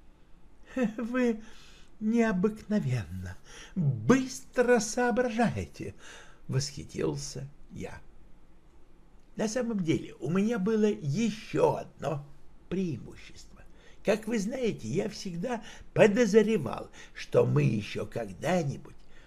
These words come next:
услышим о Рэчел Хауэллс. Мне кажется, я подсознательно был готов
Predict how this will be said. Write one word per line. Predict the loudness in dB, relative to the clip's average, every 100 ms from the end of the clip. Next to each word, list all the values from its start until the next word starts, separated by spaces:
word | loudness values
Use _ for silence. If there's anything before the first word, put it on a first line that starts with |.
| -14 0
услышим | 2 4 0 0 2 2 0 -6 -10 -16 -2
о | 0 0 -2 -12
Рэчел | -10 -2 -2 -2 -8 -8 -6
Хауэллс. | -8 -6 -4 -4 -8 -10 -12 -16 -20 -20 -18 -18 -18 -18 -16
Мне | -4 0 0
кажется, | -2 -6 -6 -8 -8
я | -8
подсознательно | -6 -6 -4 -4 -4 -4 -4 -4 -2 2
был | 4 4
готов | 4 0 -2 -2 -4